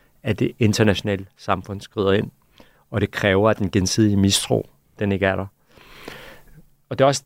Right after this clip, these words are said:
noget med at mærke hinandens smerte også. Det er man heller ikke god til, at man anerkender, at du som israeler også kan blive udsat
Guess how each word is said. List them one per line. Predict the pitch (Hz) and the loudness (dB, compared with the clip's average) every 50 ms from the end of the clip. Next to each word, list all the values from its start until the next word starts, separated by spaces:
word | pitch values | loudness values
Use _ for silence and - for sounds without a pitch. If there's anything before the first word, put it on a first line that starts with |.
| _ | _
noget | - 151 135 139 143 | -2 0 2 2 2
med | 143 143 | 2 2
at | 135 | 2
mærke | 123 120 123 123 - | 2 2 0 0 -2
hinandens | 123 123 123 123 120 | -6 -6 -6 -6 -8
smerte | - - 117 110 110 117 123 139 135 | -6 -4 0 2 2 2 0 0 -4
også. | 113 107 120 - - - - _ _ _ _ _ _ _ _ _ _ - | -6 -8 -10 -10 -14 -20 -20 _ _ _ _ _ _ _ _ _ _ 2
Det | 147 | 4
er | 135 | 4
man | 135 131 | 4 4
heller | 113 135 147 143 | 4 4 2 2
ikke | 117 - | 0 -2
god | - - 117 113 117 | 2 2 4 4 2
til, | 113 - - 113 104 - - - | 0 -4 -10 -10 -10 -12 -10 -6
at | 131 | -2
man | 123 123 127 - | -2 -2 -2 -2
anerkender, | - 113 117 139 139 139 - 117 107 107 104 - _ _ _ _ _ _ _ _ _ _ _ _ _ - | 0 0 2 2 2 0 0 -2 -2 -4 -6 -16 _ _ _ _ _ _ _ _ _ _ _ _ _ 0
at | 120 113 - - - - - _ _ _ _ _ _ _ _ - | 0 0 0 -2 -20 -20 -20 _ _ _ _ _ _ _ _ 0
du | 156 | 2
som | 147 - 156 143 | 2 2 2 0
israeler | 143 143 - - - 123 131 147 143 139 123 110 107 - _ _ - | 0 -2 -2 0 2 2 2 2 2 0 -2 -6 -8 -12 _ _ 0
også | 127 135 143 - - | 0 0 0 -2 -6
kan | - 147 123 | -6 -6 -4
blive | 113 123 117 120 | -2 -2 -2 0
udsat | 120 110 117 - - 123 110 - | 0 0 0 2 2 0 0 0